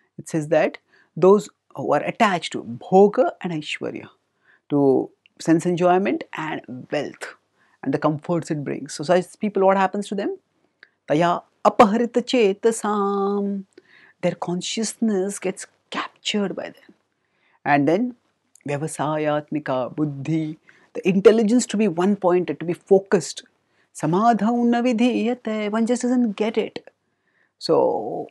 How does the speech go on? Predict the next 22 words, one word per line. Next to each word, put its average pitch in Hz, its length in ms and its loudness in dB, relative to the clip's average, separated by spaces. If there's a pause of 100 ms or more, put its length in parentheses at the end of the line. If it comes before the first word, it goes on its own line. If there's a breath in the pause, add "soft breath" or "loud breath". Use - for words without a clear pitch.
the - 160 -10
intelligence 208 880 0
is 202 120 -2
sabotaged 175 920 -2 (500)
by 202 680 -4 (600)
the 180 600 0 (440 soft breath)
excessive 220 760 -4
sensual 196 640 -2
indulgence, 156 580 -4
excessive 196 460 -4
worldly 180 640 -2
indulgence. 143 840 -6 (1400)
So 143 100 -6
that 185 180 -2
means 208 460 -2 (560 soft breath)
if 240 260 4
we 233 180 2
repeatedly 226 640 0
give 196 440 0
in 247 180 2
to 220 80 -2
temptations, - 920 -4